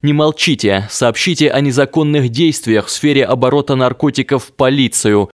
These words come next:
по телефону тридцать шесть восемьдесят два шестьдесят пять с мобильного сто двенадцать. Получить консультацию по вопросам лечения и реабилитации наркозависимых вы можете по телефону пятьдесят четыре семьдесят два девяносто.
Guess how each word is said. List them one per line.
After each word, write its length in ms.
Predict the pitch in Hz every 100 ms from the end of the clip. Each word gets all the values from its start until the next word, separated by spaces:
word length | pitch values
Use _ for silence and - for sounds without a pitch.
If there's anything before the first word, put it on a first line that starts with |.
| _
по 80 | 123
телефону 600 | 127 135 135 185 185 185
тридцать 420 | - 131 - 110
шесть 420 | - 147 160 -
восемьдесят 680 | 120 113 - 113 110 - 113
два 220 | 107 117
шестьдесят 600 | 110 117 110 113 117 104 -
пять 340 | 139 143 - _ -
с 120 | -
мобильного 680 | 190 131 107 110 113 123 120
сто 200 | - 104
двенадцать. 680 | 104 110 98 92 113 95 - _ _ -
Получить 440 | 110 117 208 208
консультацию 800 | - 175 - 185 143 113 - 107
по 100 | 92
вопросам 540 | 110 117 135 120 127 120
лечения 640 | 131 - 139 104 101 101
и 180 | - 135
реабилитации 800 | 131 127 127 131 123 104 - 110
наркозависимых 960 | 110 - 113 117 143 165 117 98 95 120
вы 160 | 120
можете 380 | 127 139 127 117
по 160 | 104 113
телефону 560 | 117 113 - 143 101
пятьдесят 580 | - 135 127 139 120 107
четыре 500 | - 117 151 117 98
семьдесят 540 | - 123 113 107 120
два 300 | 113 120 110
девяносто. 840 | 95 104 110 113 104 98 - 104